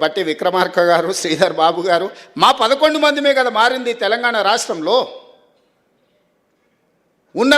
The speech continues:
వ్యవస్థ మొత్తం అదే కదా, అదే పోలీసులకు నేను ఆదేశాలు ఇస్తే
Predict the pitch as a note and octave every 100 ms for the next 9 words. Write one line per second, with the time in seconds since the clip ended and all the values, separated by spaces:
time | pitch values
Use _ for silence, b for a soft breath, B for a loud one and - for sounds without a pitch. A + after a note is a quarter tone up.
0 | C#4 C#4 C#4+ D4+ C4 C4+ D4 C4+ C#4 C#4
1 | A3+ C#4 B3+ D4+ D4+ C#4 C#4 - C4+ C4+
2 | B3 A3+ A#3+ C4+ C4 B3 B3